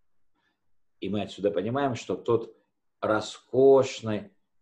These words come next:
отделанный, э, э, роскошно отделанный штучный потолок, это означает, что это как на потолке был как паркет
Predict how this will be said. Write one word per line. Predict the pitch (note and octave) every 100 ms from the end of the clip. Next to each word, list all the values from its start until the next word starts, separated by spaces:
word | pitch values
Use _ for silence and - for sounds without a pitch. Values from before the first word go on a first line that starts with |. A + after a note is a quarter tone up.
| -
отделанный, | G#2 F#2+ F#2 B2 B2 A#2 A2 G#2+ G#2 F#2+ - -
э, | B1+
э, | G2+ G2 F#2+ - F2+ F#2 F2 E2 F#2+ G#2
роскошно | A2 - B2+ G#2 G#2+
отделанный | G#2 F#2+ A#2 A2+ G#2 F#2
штучный | - - - B2 A#2+ - G2+ F#2
потолок, | A2+ - F#2+ G#2+ C#3 C#3 - _ _
это | G2+ G#2
означает, | F#2+ G#2 G2+ B2+ B2 A2+
что | - G#2 G2+
это | G#2+
как | G#2 G#2 - _ _
на | -
потолке | - - G#2+ A#2+
был | A#2 G#2+
как | - G#2 - -
паркет | G2+ G#2 - - B2 B2+ B2+